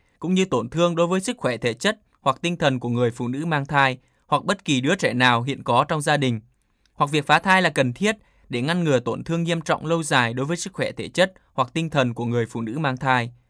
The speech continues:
Hoặc việc tiếp tục mang thai sẽ gây rủi ro lớn hơn cho tính mạng của thai phụ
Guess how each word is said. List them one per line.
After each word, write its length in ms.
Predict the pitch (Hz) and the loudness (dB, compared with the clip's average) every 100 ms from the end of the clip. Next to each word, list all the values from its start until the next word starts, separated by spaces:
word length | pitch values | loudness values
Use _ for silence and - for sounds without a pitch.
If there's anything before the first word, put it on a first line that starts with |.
| _ _ | _ _
Hoặc 220 | - 143 | 0 0
việc 180 | 151 147 | 2 -2
tiếp 120 | 214 - | -2 -2
tục 140 | 160 | -2
mang 200 | 151 156 | 0 0
thai 300 | 156 160 156 151 _ | 4 6 4 0 _
sẽ 140 | - 185 | -4 0
gây 120 | 190 | 0
rủi 140 | 143 113 | 0 2
ro 160 | 151 | 2
lớn 180 | 156 165 | 4 2
hơn 260 | 175 175 170 | 4 2 2
cho 100 | 156 | -4
tính 220 | 170 190 | -2 0
mạng 200 | 160 123 | 0 0
của 120 | 120 | -4
thai 180 | 147 147 | -2 -2
phụ 280 | 151 151 | -2 -6